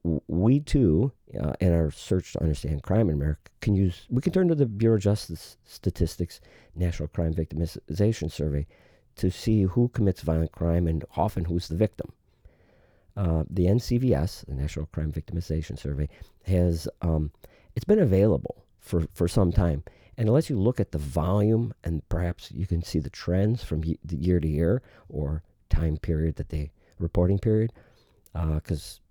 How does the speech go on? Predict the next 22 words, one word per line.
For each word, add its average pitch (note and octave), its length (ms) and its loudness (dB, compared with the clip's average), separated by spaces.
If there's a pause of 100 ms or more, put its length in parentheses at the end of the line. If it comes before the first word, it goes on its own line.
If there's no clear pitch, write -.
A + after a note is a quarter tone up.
it D#2 120 -6
changes C2 380 -4
a C2 40 -8
little C2+ 100 -2
bit. C#2 200 -4
Some, C#2+ 240 -2
one D2+ 140 2
year C#2+ 100 0
it A#1+ 80 -6
was, - 80 -12
like, C#2 100 -6
five D#2 200 -6
hundred C#2+ 260 -6
seventeen C#2 400 -8
days C#2 320 -4
of, B1 200 -10 (720)
uh, C2+ 300 -4 (580)
violent C#2+ 320 -2
crime D2 260 -4
data C2+ 200 -6
were B1 80 -10
used. A#1+ 340 -10